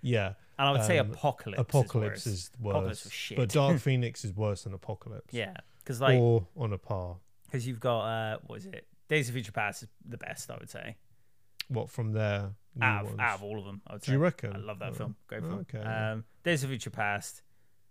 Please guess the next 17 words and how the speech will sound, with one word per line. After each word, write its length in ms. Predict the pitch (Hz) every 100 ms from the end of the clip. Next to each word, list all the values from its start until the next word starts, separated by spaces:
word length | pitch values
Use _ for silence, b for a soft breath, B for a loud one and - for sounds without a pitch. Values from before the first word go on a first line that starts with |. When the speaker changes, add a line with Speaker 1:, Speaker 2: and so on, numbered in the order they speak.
| - -
Speaker 2:
Not, 240 | 156 165
this 140 | 147 127
is 80 |
not 120 | 123 113
including 320 | 101 107 104
Logan, 320 | 104 107 104
'cause 120 | 101
Logan's 440 | 98 92 - - - -
just 180 | - -
the 60 | -
best 260 | - - -
one, 100 | -
obviously. 300 | - 117 - b b b b
Days 140 | 180 160
Speaker 1:
It's 80 |
Speaker 2:
of 60 | 143
Future 120 | 170